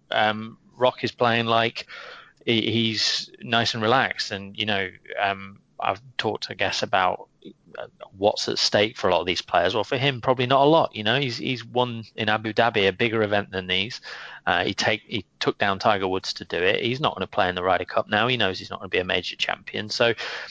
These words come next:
he can just sort of enjoy what he's got, and he, I think he gets a real thrill out of the coaching side, and, and maybe that's why we've seen a little bit of an improvement over the last six months, that,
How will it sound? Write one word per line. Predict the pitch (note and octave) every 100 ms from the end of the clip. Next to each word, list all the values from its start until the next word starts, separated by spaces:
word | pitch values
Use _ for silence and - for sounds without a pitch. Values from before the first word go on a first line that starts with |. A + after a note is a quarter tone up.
| - _
he | - A#2
can | A#2 C3
just | A#2+ -
sort | -
of | A#2+
enjoy | A2+ A2 B2 A#2 A2+
what | A#2
he's | A2
got, | - A#2 G#2+
and | G2+
he, | G#2 -
I | G#2
think | - G#2
he | G#2+
gets | A2 -
a |
real | A2 G#2
thrill | - - A2
out | G#2+
of | A2+
the |
coaching | B2+ - A2 - G2+
side, | - F#2+ F#2 F2+
and, | F#2+ F#2+
and | G2+ G2
maybe | G#2 G#2+ G#2
that's | F#2+ F#2+ -
why | G2
we've | G2+ F#2
seen | - G#2 G2+
a |
little | G2 G#2
bit | G2+
of | G2
an |
improvement | G2 F#2+ A2+ G#2 G#2+ G2
over | F#2
the | F#2
last | F#2 F2+
six | - - -
months, | F#2 - -
that, | F#2+